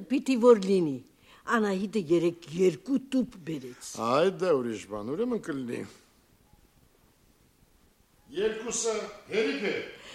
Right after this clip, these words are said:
Speaker 1: Ա, հա, մի, ը, երեք հատ, չորս հատ բեր։
Speaker 2: Համեցեք։
Speaker 1: Տիգրան ջան, ճիշտ է,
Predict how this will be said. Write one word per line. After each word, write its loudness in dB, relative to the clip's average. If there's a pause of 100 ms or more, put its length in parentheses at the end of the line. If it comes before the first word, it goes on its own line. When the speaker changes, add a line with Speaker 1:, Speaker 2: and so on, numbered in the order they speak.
(180)
Speaker 1:
Ա, 2 (360)
հա, 6 (200)
մի, 2 (600)
ը, 0 (140)
երեք 4
հատ, 6 (100)
չորս 2 (100)
հատ 2
բեր։ 0 (1120)
Speaker 2:
Համեցեք։ -10 (3750)
Speaker 1:
Տիգրան -14
ջան, -10 (1000)
ճիշտ -12
է, -4